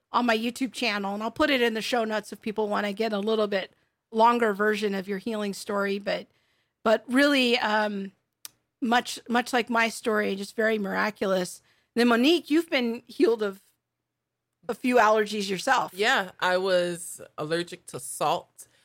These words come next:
Speaker 2: or I had some kind of salt imbalance allergy that the doctors really couldn't figure out. But, um,
Speaker 1: You couldn't go
Speaker 2: anything
Speaker 1: in the
Speaker 2: from,
Speaker 1: ocean?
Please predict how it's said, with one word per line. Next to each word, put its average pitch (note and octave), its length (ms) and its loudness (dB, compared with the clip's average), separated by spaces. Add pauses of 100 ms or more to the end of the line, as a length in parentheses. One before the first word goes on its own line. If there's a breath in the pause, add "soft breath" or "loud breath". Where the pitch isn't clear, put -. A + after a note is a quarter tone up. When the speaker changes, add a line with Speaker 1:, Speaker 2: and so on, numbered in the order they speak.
(120)
Speaker 2:
or E3+ 80 4
I F3+ 80 6
had G#3 220 0
some G#3+ 160 -6
kind G#3+ 240 -2
of F#3+ 100 -8
salt E3+ 520 0 (320)
imbalance E3 880 -4 (120)
allergy E3 580 -2
that D#3 300 -6
the D#3 80 -4
doctors D3+ 360 -2
really D#3+ 280 -6
couldn't F3 300 -6
figure D#3+ 340 -2
out. D3+ 340 0 (320 soft breath)
But, E3+ 400 0
um, D#3+ 340 2
Speaker 1:
You G#3+ 80 -2
couldn't D4 240 4
go C4 120 4
Speaker 2:
anything A#3+ 160 2
Speaker 1:
in A3+ 60 4
the G#3+ 60 6
Speaker 2:
from, G#3 80 6
Speaker 1:
ocean? A3+ 320 0